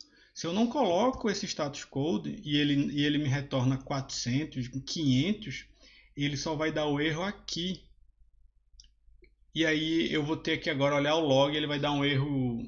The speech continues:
ele vai dar um erro, um outro erro, ele vai dar um erro de que o, o assertiva não funcionou. Mas se ele diz, já dá um erro aqui, "Olha, você esperava duzentos aqui e ele veio quinhentos",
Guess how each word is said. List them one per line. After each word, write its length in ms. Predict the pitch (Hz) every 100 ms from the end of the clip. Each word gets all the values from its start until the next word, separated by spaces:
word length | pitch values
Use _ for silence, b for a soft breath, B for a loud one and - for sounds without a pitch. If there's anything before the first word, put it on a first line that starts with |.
| -
ele 140 | 135 127
vai 120 | 123
dar 120 | 131
um 120 | 127
erro, 220 | 131 127
um 180 | 147 143
outro 360 | 180 214 165 131
erro, 180 | 117 117
ele 100 | 117
vai 120 | 120
dar 120 | 131
um 140 | 127
erro 180 | 131 127
de 120 | 131
que 440 | 123 135 131 127 B B B -
o, 560 | 127 127 127 131 127
o 60 | 123
assertiva 680 | 135 - 160 131 - 180 165
não 160 | 165
funcionou. 720 | 147 175 - 180 131 123 - b b -
Mas 180 | 143
se 100 | 135
ele 160 | 196 226
diz, 320 | 151 156 151
já 220 | 143 151
dá 160 | 143 151
um 100 | 151
erro 140 | 139
aqui, 220 | 143 - 160
"Olha, 240 | 151 127
você 240 | 123 127
esperava 420 | 139 - 139 139 135
duzentos 720 | 165 160 127 139 165 151 135
aqui 520 | 127 131 117 110 b b b b
e 120 | 135
ele 240 | 139 139 120
veio 680 | 127 131 127 123 113 107 - - - _ _ _ _
quinhentos", 640 | - 135 160 208 - 123